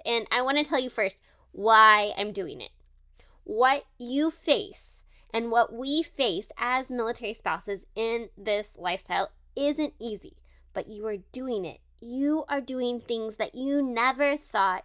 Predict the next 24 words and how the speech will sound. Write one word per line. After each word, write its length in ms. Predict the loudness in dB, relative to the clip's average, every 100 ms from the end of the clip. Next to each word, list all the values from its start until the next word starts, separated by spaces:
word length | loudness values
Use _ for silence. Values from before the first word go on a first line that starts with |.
| -12
you 360 | -12 -8 -8 -10
could 160 | -14
do. 220 | -12 -12 -12 _ _ _ -20 -20 -20 _
And 140 | 0
in 160 | 2 2
the 100 | 0
words 400 | 2 0 -2 -4 4
of 260 | 6 6 0 -2
A 140 | -2 0
A 140 | 0
Milne, 400 | 2 0 -2 -6 -12 -20 -20 -14
"You 220 | -2 0
are 120 | 0
braver 760 | -4 -4 0 2 4 4 4 2 -10 -20 -6
than 140 | -4
you 120 | -2
believe, 580 | -4 -4 -6 -8 -8 -12 -20 -20 -20 -16
stronger 840 | -14 -6 4 6 6 2 -4 -6 -6
than 200 | -6 -4
you 140 | -6
seem, 460 | -8 -6 -6 -6 -8 -4
and 240 | -4 -2
smarter 560 | -6 0 0 2 -2 -4 _ _ _
than 380 | 2 2 2 -2